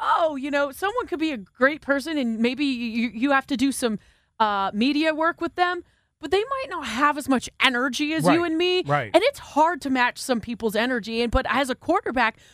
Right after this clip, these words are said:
Speaker 1: you could be skilled and athletic and
Speaker 2: Yes.
Speaker 1: great at the position, but i-, in the N F L, you kind of, it's almost like the president. You have to have the full package.
Speaker 2: Yeah, but you know what? Our energy could piss people off, could rub people the wrong
Speaker 1: Totally.
Speaker 2: way.
Speaker 1: I
Speaker 2: Or
Speaker 1: think,
Speaker 2: you could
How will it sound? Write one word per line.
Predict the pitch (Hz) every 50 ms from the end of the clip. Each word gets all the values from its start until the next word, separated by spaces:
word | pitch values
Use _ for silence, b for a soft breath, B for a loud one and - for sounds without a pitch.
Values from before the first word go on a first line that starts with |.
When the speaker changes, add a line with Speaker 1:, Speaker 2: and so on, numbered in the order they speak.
| b b b b b b
Speaker 1:
you | - 233 320
could | - 440 285 233
be | 269 254 214
skilled | 185 - - - - - - 254 262 294 320 339 311
and | 294 240 220 220
athletic | 202 185 - - 247 240 269 294 320 311 -
and | 151
Speaker 2:
Yes. | 165 - -
Speaker 1:
great | 226 262 320 349
at | 330
the | - 294
position, | - - 220 202 175 262 359 381 - 330 302 247
but | 202 220 214 220
i-, | 233 214 -
in | - 226 247 262
the | 240 - - -
N | 196 220
F | 247 233 - -
L, | 196 254 320 370 359 339
you | 262 202
kind | - - 226 254 302 311
of, | 254 220 b b b b b
it's | b -
almost | 370 381 370 330 -
like | 349 302 -
the | 254
president. | - - 349 359 339 254 277 226 190 208
You | 262
have | 415 427
to | - 453
have | 370 330 247
the | 277
full | - - 277 269
package. | - - 240 240 226 214 - - 233
Speaker 2:
Yeah, | 294 339 262 175
but | 233 190 -
you | 285
know | 285 285
what? | 285 277 285 262 _ _
Our | - - - 247 254 -
energy | - 240 240 247 247 208 - 262 277 269 269 277 - _
could | - - 180 -
piss | - 202 196 -
people | - - 202 190 151 - 175 175
off, | 233 247 170 113 104 -
could | - - 190 180 147 139
rub | 156 185 180 151 -
people | - 180 170 139 - 170 160
the | 165 160
wrong | 143 165 165
Speaker 1:
Totally. | 226 247 320 - 254 254 214
Speaker 2:
way. | 208 180 - 247
Speaker 1:
I | 233 302
Speaker 2:
Or | 494 494
Speaker 1:
think, | 415 233
Speaker 2:
you | 220 226 233
could | - - 233